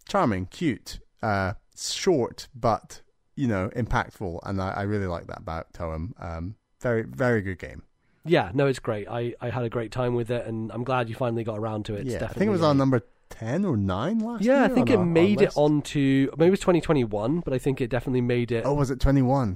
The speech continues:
Speaker 1: God,
Speaker 2: Yeah,
Speaker 1: yeah.
Speaker 2: 'cause I believe it was in the year of unpacking and a bunch of that stuff, right?
Speaker 1: Right,
Speaker 2: So,
Speaker 1: yeah, yeah.
Speaker 2: um, but yeah, I'm, I'm, uh, a big fan of Term, and I think, uh, yeah, again, if you're looking for great, like, the, I, we should probably do a, a list at some point of, like, what are the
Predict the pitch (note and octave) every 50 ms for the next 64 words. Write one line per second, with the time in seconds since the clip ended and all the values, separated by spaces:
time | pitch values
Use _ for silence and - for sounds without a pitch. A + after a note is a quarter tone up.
0 | - - D3+ D3 C#3 C3+ B2+ B2 G2 F#2+ C#3+ D3 C#3 C3+ D3 D3 D#3+ E3 D3 C#3
1 | C3+ C3+ B2 B2+ C3 B2 B2 A#2+ A#2 A#2+ A#2+ A2+ A2 A#2+ A2+ G#2+ - B2 G#2+ -
2 | - - A#2+ A2 A2 A2 G#2 F#2+ A2 G2+ - - A2+ - - - - F#2 F#2 -
3 | - G#2+ G#2+ G2+ F2+ F2+ F2+ F2 E2+ G2 F#2 F2+ E2+ E2 E2 - - - - F#2+
4 | F2 - F#2+ F#2+ G2 - - _ - A#2+ B2+ C#3+ C3 A2 A2+ B2 A#2+ A#2 G#2+ G2+
5 | A2+ A#2 A2 A2 G#2+ G#2+ A2 G#2+ - - G#2+ G#2+ G#2 G2+ G2+ - - _ _ _
6 | _ _ _ _ _ _ D#3+ C#3+ F3 E3 - - D3+ C#3+ C3+ A#2+ - C#3+ C3 B2
7 | B2 A#2+ A#2+ - - A2+ A#2 G#2+ G#2 - A#2+ A2 A2 - - A#2 G#2 G2+ G2 G#2
8 | G#2+ G2 - - A2+ - A#2 G#2 G2 F#2 - - - - - - A#2+ - D#3 D3
9 | C#3 C#3+ - - D3 D3 B2+ - - B2+ A#2+ - B2+ B2+ B2 A#2 - - - -
10 | - C#3+ - - F3 E3+ - D3+ D3+ - - - D#3+ G3+ F#3+ - G#3+ - G#3+ G#3
11 | F#3+ E3 - D#3 C#3+ C3 B2 A2 - - A#2+ A#2+ A#2+ A#2+ B2 A#2+ - - C#3 B2
12 | - D#3 C#3+ C#3+ - - D#3+ D#3 D#3+ - A#2+ - B2 A2+ G#2 - B2 C3 C#3+ D#3+
13 | D#3 C#3 C#3+ C3+ A#2+